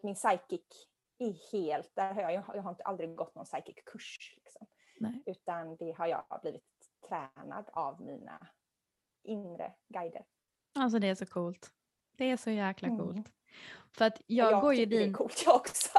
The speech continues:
Speaker 1: <laughs>
Speaker 2: Ja, det, men det, <laughs> det förstår jag. För att jag går, jag går ju din, ehm, Somatic Energy Healer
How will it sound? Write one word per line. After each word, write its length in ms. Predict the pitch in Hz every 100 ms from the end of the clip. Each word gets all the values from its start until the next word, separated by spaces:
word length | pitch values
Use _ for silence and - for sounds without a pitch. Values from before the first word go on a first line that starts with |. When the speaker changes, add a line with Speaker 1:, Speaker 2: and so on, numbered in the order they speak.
| 349
Speaker 1:
<laughs> 100 | -
Speaker 2:
Ja, 400 | 262 247 247 247 233
det, 280 | 240 285 262
men 120 | 240
det, 260 | 277 320 381 427 523 - -
<laughs> 60 |
det 80 | 262
förstår 500 | 294 330 339 247 233
jag. 260 | 240 208 339
För 520 | - - 427 466 571 523
att 60 |
jag 160 | 349 -
går, 120 | - 466 - 370 - 247
jag 200 | 247 233
går 160 | 294
ju 120 | 262
din, 360 | 226 226 214 208
ehm, 380 | 202 196 196 196 _ - -
Somatic 540 | - 226 208 190 202 -
Energy 320 | 240 202 180
Healer 420 | 180 165 -